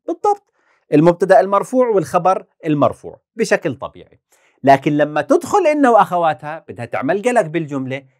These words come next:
ليش؟ لأنه اللي كان اسمه مبتدأ وكان مرفوع اتغير فصار منصوب، وببطل اسمه مبتدأ، بصير اسمه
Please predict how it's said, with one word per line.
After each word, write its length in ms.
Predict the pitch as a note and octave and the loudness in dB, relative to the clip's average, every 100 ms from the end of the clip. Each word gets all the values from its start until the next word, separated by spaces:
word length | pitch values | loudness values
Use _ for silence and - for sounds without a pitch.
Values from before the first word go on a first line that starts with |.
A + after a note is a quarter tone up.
| - | -4
ليش؟ 400 | F3+ D#3 G#2 _ _ _ _ | 2 2 2 _ _ _ _
لأنه 360 | B2 D#3+ E3 E3 | -6 -4 -2 -2
اللي 220 | E3 E3 | 0 -2
كان 480 | - A#3+ D4 D4+ A#3+ | -2 -2 0 -2 -4
اسمه 500 | B3+ - B3 A#3+ A#3 | -6 -4 -4 -4 0
مبتدأ 720 | A3+ F#3+ - E3 C#3 C#3 - _ _ _ _ _ _ _ _ _ _ _ _ _ _ _ _ _ _ _ | 0 0 0 0 2 0 -2 _ _ _ _ _ _ _ _ _ _ _ _ _ _ _ _ _ _ _
وكان 540 | E3+ C3 A#2+ F3+ A3 B3 | -4 -4 0 2 4 4
مرفوع 680 | B3 F3+ - G#3 A3 G#3+ _ - | 2 0 -2 -2 -2 -6 _ -14
اتغير 680 | D3 C3 B2+ G3 D#3+ A2 F#2 | -12 -6 -4 -2 0 -2 -6
فصار 520 | - F#2 F#2+ A2+ C#3 | -16 -20 -10 -6 -4
منصوب، 600 | F3+ G#3+ F#3 A#3 G3+ - _ _ _ _ _ _ _ _ | -4 -6 -6 -6 -6 -8 _ _ _ _ _ _ _ _
وببطل 560 | B2+ C#3+ A#3+ B3+ F4+ F4 | -2 2 2 2 -4 -2
اسمه 240 | E4+ B3+ B3+ | -2 0 2
مبتدأ، 520 | A#3 F#3 F#3+ F3 F3+ | 2 0 -2 -4 -6
بصير 400 | C3 A#2 - C#3 - | -10 -14 -10 -12 -12
اسمه 320 | E3+ F3 E3+ | -14 -14 -14